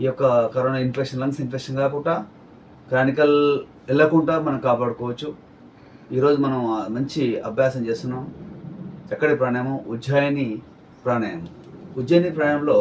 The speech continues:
ఇది అంతర్ముఖ ప్రాణాయామం కూడా అంటారు. దీనికి బెస్ట్ ముద్ర వచ్చేసి both hands ఇలా పెట్టుకొని ఈ ఎడ్జ్ పెడితేనేమో జ్ఞాన ముద్ర అవుతుంది. ఈ కింద లైన్ ఉంది, పై గీ-, పైన గీత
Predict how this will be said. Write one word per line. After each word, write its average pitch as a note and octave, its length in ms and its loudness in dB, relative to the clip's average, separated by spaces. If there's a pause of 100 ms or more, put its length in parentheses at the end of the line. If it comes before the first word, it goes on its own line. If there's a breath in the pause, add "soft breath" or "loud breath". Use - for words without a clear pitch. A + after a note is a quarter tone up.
(180)
ఇది A#2 140 -4
అంతర్ముఖ E3 420 4
ప్రాణాయామం C#3 280 0
కూడా C#3 120 -2
అంటారు. G#2+ 300 -4 (1200)
దీనికి D#3+ 300 2 (300)
బెస్ట్ D#3+ 220 2 (100)
ముద్ర E3+ 180 4 (420)
వచ్చేసి D#3+ 380 0 (540)
both E3+ 260 4
hands E3+ 240 2 (340)
ఇలా C3+ 200 4
పెట్టుకొని A#2 360 -2 (960)
ఈ F#3+ 40 -2 (120)
ఎడ్జ్ E3+ 240 6
పెడితేనేమో G3 480 2
జ్ఞాన D#3+ 180 4 (120)
ముద్ర C#3 220 0
అవుతుంది. G#2+ 380 -6 (1400)
ఈ - 20 2 (100)
కింద G3 200 2 (400)
లైన్ F#3 240 8
ఉంది, B2+ 180 0 (260)
పై D3 100 2 (180)
గీ-, E3+ 200 0 (160)
పైన D#3+ 180 6 (100)
గీత D#3+ 180 4